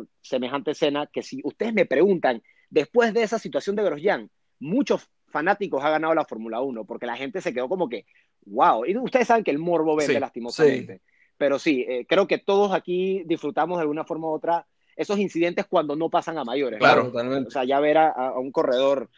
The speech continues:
Speaker 1: a punto de morir calcinado, como, como fue la situación de Grosjean, ya sí pasa el deseo de ver safety cars y incidentes, que se les,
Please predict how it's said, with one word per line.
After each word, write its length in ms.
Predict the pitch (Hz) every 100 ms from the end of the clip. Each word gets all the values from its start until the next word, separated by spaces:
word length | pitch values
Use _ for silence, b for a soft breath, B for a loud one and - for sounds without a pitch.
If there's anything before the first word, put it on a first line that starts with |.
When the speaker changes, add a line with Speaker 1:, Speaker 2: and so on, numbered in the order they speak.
| b b b -
Speaker 1:
a 140 | 123
punto 340 | 135 147 160
de 220 | 151 127 123
morir 360 | 123 127 139
calcinado, 720 | 175 208 120 120 143 139 139
como, 320 | 120 120 107 92
como 180 | 113
fue 140 | 104 131
la 20 |
situación 240 | 127 117
de 80 | 127
Grosjean, 300 | 127 120 120
ya 80 | 120
sí 140 | 135
pasa 440 | 107 123 - 127 123 b b
el 160 | 143 131
deseo 360 | 127 143 143
de 100 | 135
ver 160 | 123 131
safety 280 | 143 - 117
cars 460 | 135 135 127 117
y 160 | 113 113
incidentes, 720 | 104 117 131 123 120 113 _ _ _ -
que 60 |
se 120 | 185
les, 140 | 180